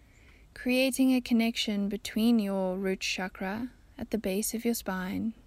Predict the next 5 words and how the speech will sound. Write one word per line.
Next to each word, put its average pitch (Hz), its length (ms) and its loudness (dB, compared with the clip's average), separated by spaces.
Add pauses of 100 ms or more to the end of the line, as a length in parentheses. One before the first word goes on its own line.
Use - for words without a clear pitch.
(2000)
to 262 120 -4
the 262 200 2
earth - 640 -2 (300)
beneath 196 440 -4
you. - 260 -6